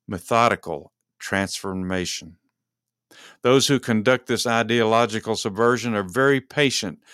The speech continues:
to employ the tactics over decades.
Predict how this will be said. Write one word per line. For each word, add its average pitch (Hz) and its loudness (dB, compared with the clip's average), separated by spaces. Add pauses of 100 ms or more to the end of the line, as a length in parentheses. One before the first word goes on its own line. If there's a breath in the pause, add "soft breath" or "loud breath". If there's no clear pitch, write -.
(200 soft breath)
to - -6
employ 110 0
the 90 -4
tactics - -10 (460)
over 113 -2 (180)
decades. - -10